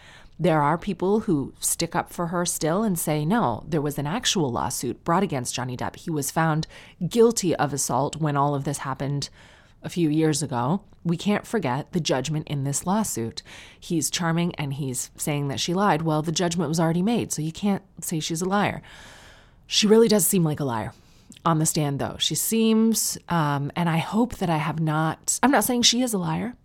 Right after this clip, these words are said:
I hope I've not been manipulated by the fake news media, because there are some stories coming out, um, that are bad P R for her that aren't true.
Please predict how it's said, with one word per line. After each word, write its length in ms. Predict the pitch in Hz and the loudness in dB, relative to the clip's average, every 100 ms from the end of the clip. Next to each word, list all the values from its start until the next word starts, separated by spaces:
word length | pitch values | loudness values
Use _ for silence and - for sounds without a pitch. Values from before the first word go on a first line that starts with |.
| - - - - - | -20 -20 -20 -20 -2
I 80 | 180 | 2
hope 200 | 220 247 | 4 4
I've 120 | 220 | 2
not 180 | 202 180 | 2 4
been 140 | 196 | 4
manipulated 760 | 190 190 208 170 160 156 151 | 4 2 2 2 2 -2 -2
by 160 | 170 147 | 0 0
the 480 | 156 147 143 135 - | 0 -2 -2 -4 -4
fake 280 | - 175 - | -2 0 2
news 240 | 165 156 | 2 2
media, 500 | 175 165 131 127 220 - _ - - - - - - | 0 0 -2 -2 -6 -10 _ -20 -20 -20 -20 -18 0
because 300 | 233 - 254 | 0 2 0
there 200 | 240 220 | 2 4
are 160 | 202 214 | 4 2
some 220 | - 185 | 2 0
stories 580 | - 175 156 139 139 - | 0 0 0 -2 -4 -6
coming 360 | - 170 143 | -6 -4 -2
out, 260 | 135 127 - - | -2 -4 -6 -6
um, 320 | 127 120 123 | -6 -6 -8
that 160 | - 139 | -2 -2
are 80 | 131 | -2
bad 440 | 123 143 135 139 | 0 2 2 -2
P 160 | - 147 | -4 -2
R 160 | 135 | -2
for 140 | - 143 | -4 -6
her 100 | 139 | -2
that 160 | 156 | 0
aren't 240 | 156 165 - | 0 0 -4
true. 340 | 165 - | -8 -10